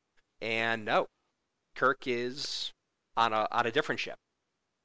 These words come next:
uh, a ship that looks a little different from the Enterprise, just a little different. The, the nacelles are a little lower. Uh, so maybe it's closer to what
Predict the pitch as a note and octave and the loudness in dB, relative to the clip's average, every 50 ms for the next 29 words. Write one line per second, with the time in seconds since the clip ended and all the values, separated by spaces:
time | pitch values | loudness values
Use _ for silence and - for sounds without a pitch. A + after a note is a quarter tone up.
0 | - G2+ G2 G2 G2+ - - G#2+ - - D3 - - C#3 B2 C#3 - - F3 G3 | -4 -2 0 2 2 2 0 0 -2 -2 -2 -2 0 0 -2 -2 -2 -4 -4 -4
1 | G#3 F#3+ B3 B3 - - A#2 - - G2 G2 F#2+ F#2 E2 - - F2+ C#2+ B1+ C2+ | 0 2 2 2 2 0 -4 -4 -6 -8 -6 -6 -6 -6 -4 -4 -4 -4 -4 -6
2 | - - - _ _ _ _ - G3+ - B3 G3 D#3 B2 G#2 F2+ - - B2 B2 | -10 -14 -16 _ _ _ _ -12 -8 -4 -2 -2 -2 -2 -2 -6 -10 -12 -14 -16
3 | _ _ - C3 C3 - - C3 B2+ C#3 C#3 B2+ - - G#2+ G2+ G2+ F#2+ - - | _ _ -4 -4 -2 -2 -2 -2 0 0 0 -2 -2 -2 -2 -2 -2 -4 -6 -8
4 | - - _ _ _ _ _ _ _ - A#2+ A2 G2+ G2 F#2+ F#2+ _ _ - B2 | -10 -12 _ _ _ _ _ _ _ -2 0 2 2 0 -2 -4 _ _ -8 -6
5 | A2+ A#2 G#2+ G#2+ G#2 A2 A2+ G#2+ G2 F2+ E2+ F2 - _ _ _ _ _ _ _ | -4 -4 -4 -4 -2 0 0 0 0 -2 -6 -8 -10 _ _ _ _ _ _ _
6 | _ _ _ _ _ _ _ _ _ _ - A2 G#2 G2 - D#3 C#3 C#3+ D3+ E3 | _ _ _ _ _ _ _ _ _ _ -6 -4 -2 0 0 2 4 4 2 2
7 | D#3 E3+ E3+ E3+ - - - - - - - - D#3 C#3+ D#3 D#3+ - - F#3 F3+ | 2 2 0 0 -2 -6 -8 -6 -6 -8 -2 2 2 4 4 2 0 -2 -2 -2
8 | F3 E3 - - - - F3+ F#3 F#3 F#3 F#3 F#3 F#3 F#3 F3+ F3 F3+ E3+ | -2 -4 -6 -8 -8 -6 -6 -6 -6 -6 -8 -8 -10 -8 -6 -6 -6 -6